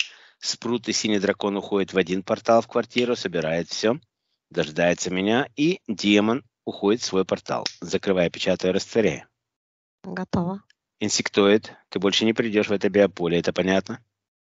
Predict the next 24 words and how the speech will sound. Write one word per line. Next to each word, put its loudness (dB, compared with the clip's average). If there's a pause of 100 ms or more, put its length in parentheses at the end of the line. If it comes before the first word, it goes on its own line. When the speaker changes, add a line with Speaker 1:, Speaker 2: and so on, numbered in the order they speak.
Speaker 2:
Да, 0
ему -4
понятно. -6 (480)
Speaker 1:
А, -2
открывается 2
наверху -2
портал 4
против -4
часовой -4
стрелки 0
на 2
частоте -4
инсектоида. -2 (420)
Забирает 4
все, 0
что 0
принес, -4
уходит -2
на 0
свою -4
частоту. -6
Закрывай, 2
опечатывай, 0
растворяй. -4